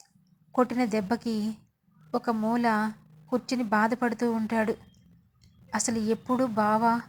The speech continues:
అంత ఇదిగా నన్ను ఏ రోజు కొట్టలేదు. అలాంటిది ఈరోజు నా చెంప మీద కొట్టి నన్ను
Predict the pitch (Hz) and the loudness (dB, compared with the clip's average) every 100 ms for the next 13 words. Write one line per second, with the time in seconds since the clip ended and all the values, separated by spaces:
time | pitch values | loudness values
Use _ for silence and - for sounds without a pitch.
0 | - - - - - 240 226 233 233 262 | -16 -20 -20 -6 0 2 2 -2 0 2
1 | 247 233 233 202 226 254 254 254 254 240 | 2 0 -2 2 2 4 4 2 -2 -2
2 | 226 220 220 214 - - _ - - - | -2 -2 -2 -2 -8 -20 _ -20 -20 -20
3 | - 220 214 233 233 226 247 254 - - | -2 0 4 2 2 0 0 0 -4 -18
4 | - - - - - - - - - - | -20 -20 -20 -20 -20 -20 -20 -20 -20 -20
5 | - - - - 247 233 233 240 269 277 | -20 -20 -20 -6 -2 2 2 2 0 -2
6 | 226 - - - - 247 - 233 220 254 | -4 -8 -20 -18 -6 -4 -4 -6 -4 -4
7 | 254 247 247 208 - 254 254 - _ _ | -4 -4 -6 -10 -6 -6 -6 -10 _ _
8 | - 226 220 233 254 | -8 -4 -2 -2 -4